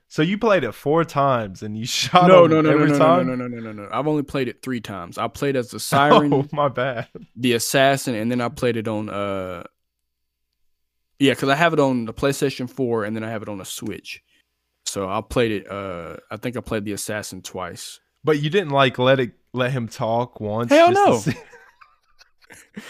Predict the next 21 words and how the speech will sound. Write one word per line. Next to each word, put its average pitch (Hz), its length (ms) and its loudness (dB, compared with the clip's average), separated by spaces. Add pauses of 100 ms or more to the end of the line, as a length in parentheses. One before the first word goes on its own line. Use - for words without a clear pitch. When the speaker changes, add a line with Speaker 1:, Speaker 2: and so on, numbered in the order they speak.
(260)
Speaker 2:
Hell 349 240 8
Speaker 1:
<laughs> - 20 0
You 285 40 8
Speaker 2:
no. 427 100 10
Speaker 1:
don't 160 300 4
Speaker 2:
He's 311 200 10
Speaker 1:
<laughs> 233 80 8
Speaker 2:
annoying. 208 480 6 (580)
Speaker 1:
You 160 140 -2
don't 202 140 4
wanna 190 140 4
see 202 140 0
what 165 160 4
that 139 180 4
achievement 190 480 -6
is? 294 280 -10 (340)
Speaker 2:
I've 185 160 4
seen 208 260 0
it 196 80 -4
on 165 180 0
YouTube. 143 540 -6